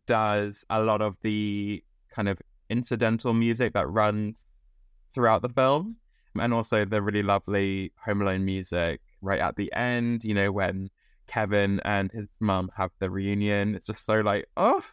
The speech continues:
so heartwarming. He's just incredible. Like, he, he does such a great job with it. But also, on top of that, we have some, like,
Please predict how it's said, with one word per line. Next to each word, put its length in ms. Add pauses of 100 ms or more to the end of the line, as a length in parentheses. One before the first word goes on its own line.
(300)
so 160
heartwarming. 880 (360)
He's 180
just 300 (140)
incredible. 720
Like, 280
he, 420
he 240 (180)
does 200
such 240
a 40
great 200
job 180
with 140
it. 220 (120)
But 320 (600)
also, 520
on 140
top 180
of 100
that, 220
we 120
have 260
some, 400
like, 300